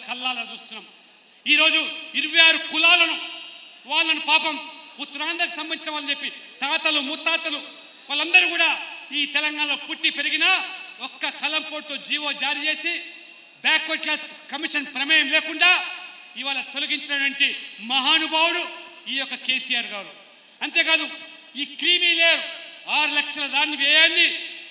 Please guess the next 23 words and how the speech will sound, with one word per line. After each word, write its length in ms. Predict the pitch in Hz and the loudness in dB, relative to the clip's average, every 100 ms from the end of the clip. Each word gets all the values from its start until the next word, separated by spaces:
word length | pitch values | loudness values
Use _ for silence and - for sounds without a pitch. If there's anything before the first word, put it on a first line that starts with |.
| 240 | -6
ఎనిమిది 240 | 302 311 302 | -4 -2 -2
లక్షలు 260 | 302 311 302 | 0 -2 -4
పెంచినటువంటి 440 | 285 - 285 269 262 | -6 -4 -6 -6 -6
ప్రభుత్వం 360 | 277 285 311 311 240 | -8 -6 -6 -6 -6
మోదీ 200 | 262 262 254 | -6 -4 -6
ప్రభుత్వం. 360 | 247 240 226 180 - - - - 190 | -8 -12 -12 -16 -18 -20 -20 -16 -2
మళ్ళీ 220 | 302 330 320 | 2 4 6
దాన్ని 280 | 320 330 330 330 320 320 - - | 4 4 2 0 -6 -14 -16 -6
త్వరలోనే 480 | 294 320 320 330 320 294 330 - - 262 | -2 0 2 4 4 4 -6 -12 -6 -4
పన్నెండు, 380 | 311 339 320 302 277 | -2 -2 -2 -6 -6
పదిహేను 300 | 294 320 311 | 0 2 2
లక్షలు 300 | 311 330 311 - - - - - | 0 0 -2 -4 -14 -18 -18 -10
ప్రభుత్వం 380 | 294 320 311 254 - - - | -8 -6 -6 -8 -14 -20 -4
చేయడానికి 520 | 269 302 320 349 349 320 - - 220 | 0 4 6 6 6 2 2 -8 -8
ఇవాళ 160 | 254 240 | -8 -6
సంసిద్ధత 360 | 254 254 262 240 | -8 -8 -10 -10
వ్యక్తం 220 | 220 - - | -12 -14 -10
చేస్తుంది. 320 | 196 190 165 - - _ _ _ | -8 -10 -12 -20 -20 _ _ _
అంతటితో 380 | 254 294 320 320 302 | -6 -2 0 0 0
కాదు 160 | 311 320 277 | 0 0 -2
మోదీ 180 | 320 320 | -4 -4
గారు 120 | 311 294 | -2 0
ఆగింది. 300 | 330 330 311 | 0 0 -2